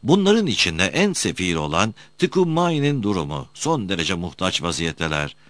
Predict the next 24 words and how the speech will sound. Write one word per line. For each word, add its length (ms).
Eğer 280
yardım 480
gelmezse 540
milletin 500
bütün 300
yaşam 360
ümidi 380
sona 260
erecek. 480
Büyük 340
çoğunluk 460
açlıktan 480
ölecek. 500
Rus 260
konsolosuna 680
müteşekkiriz. 1000
Soğuktan 520
ölmelerini 600
önlemek 480
için 280
ahalinin 580
köylere 540
dağıtılmasına 720
çalıştı. 720